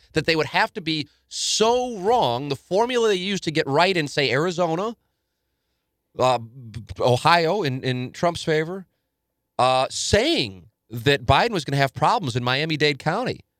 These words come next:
which was, they knew were coming, but I don't think they expected to be as problematic. I mean, he won it, but he didn't win it by nearly the margin that Hillary Clinton did. At least last I saw. Fuck, I can't imagine it's changed that materially since.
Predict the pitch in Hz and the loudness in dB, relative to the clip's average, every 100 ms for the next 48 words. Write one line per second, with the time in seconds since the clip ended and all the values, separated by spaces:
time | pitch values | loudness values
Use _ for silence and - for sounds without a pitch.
0 | - 110 107 117 104 - 98 104 107 165 | -2 0 0 -2 -2 -6 -2 0 2 2
1 | 185 123 190 269 113 107 95 123 131 131 | 0 2 2 2 0 -4 -4 -4 -2 -4
2 | 117 107 - 135 123 110 113 95 110 - | -2 -2 -2 -4 -4 -6 -2 2 0 0
3 | - 120 113 104 139 214 107 98 92 95 | 0 0 0 -2 -2 -2 -4 -10 -6 0
4 | 135 254 110 - 107 110 107 113 - 101 | 2 2 0 -4 -4 -4 -2 -2 -2 -2
5 | 107 110 110 101 113 110 110 110 107 98 | -2 0 -2 0 0 0 -2 -2 -2 -4
6 | 185 202 85 - - - 127 117 120 120 | -6 -6 -8 -10 -10 -4 -2 -2 -4 -8
7 | 104 127 104 101 104 92 90 - 104 98 | -8 -4 -2 -4 -8 -10 -12 -12 -8 -2
8 | 107 113 90 - - 107 107 - _ _ | -2 -2 -8 -18 -10 -8 -8 -12 _ _
9 | _ - 92 107 95 - 170 143 92 87 | _ -2 2 2 0 -4 -2 0 -2 -6
10 | - 180 101 - | -4 -4 -4 -8